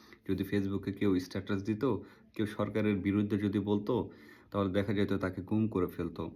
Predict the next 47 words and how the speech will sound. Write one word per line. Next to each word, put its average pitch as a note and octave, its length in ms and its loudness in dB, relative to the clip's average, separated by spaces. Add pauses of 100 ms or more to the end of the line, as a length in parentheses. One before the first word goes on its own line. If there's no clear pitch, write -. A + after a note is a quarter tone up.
(520)
আহ, - 80 -4
তাকে A2 260 -2
মেরে G#2+ 280 6
ফেলতো। E2+ 460 -2
কিংবা G2 400 0
হচ্ছে, G2+ 540 -2
দেখেন, F2+ 400 -2
আহ, E2 180 -2
যেমন F2+ 300 0
আমি F#2+ 240 2
যদি F#2+ 220 2
স্ট্যাটাস G2 360 -2
দিতাম, G#2 360 0
আমার, F2 380 0
আহ, E2+ 80 2
ফ্যামিলিকে F#2+ 420 0
হয়তো F#2 200 0
বা F#2 100 2
অন্য G2 320 4
কেউ G2 160 0
ফোন F#2+ 260 0
দিয়ে F#2 120 4
বলতো F2+ 280 0
যে, F#2+ 120 0
"ও F#2+ 200 0
একটা F2+ 280 0
স্ট্যাটাস F#2 400 -4
দিয়েছে F#2 300 -2
Facebook-এ, G2 520 -2
এটা G2 160 0
ঠিক G2 220 -4
না, F#2 80 0
ওকে F#2 220 -2
ডিলিট F#2 300 -2
করতে F2+ 240 -4
বলেন, F2 240 -2
তাছাড়া F2+ 320 -2
কিন্তু F#2+ 260 0
ও F2+ 60 2
বাইরে E2+ 340 0
আসতে - 200 -4
পারবে F2 260 -2
না," F#2 80 0
এইটা G2 260 -4
সেটা F#2 280 -4
হ্যান F#2 220 -2
ত্যান। - 160 -6